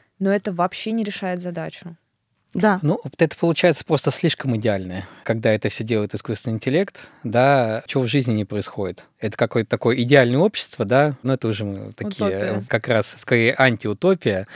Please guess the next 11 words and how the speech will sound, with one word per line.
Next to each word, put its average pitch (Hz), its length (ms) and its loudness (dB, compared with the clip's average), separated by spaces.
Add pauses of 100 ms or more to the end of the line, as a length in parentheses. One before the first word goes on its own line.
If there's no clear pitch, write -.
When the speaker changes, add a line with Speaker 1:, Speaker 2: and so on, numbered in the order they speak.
(140)
Speaker 3:
да, 123 220 4
когда 104 800 0
искусственный 120 460 -2
интеллект, 135 420 0
компьютер 131 500 -4
пытается 107 440 -6
создать 110 480 0
идеальное 110 360 0
общество, - 500 -8 (340)
да, 117 280 6
и 101 600 -2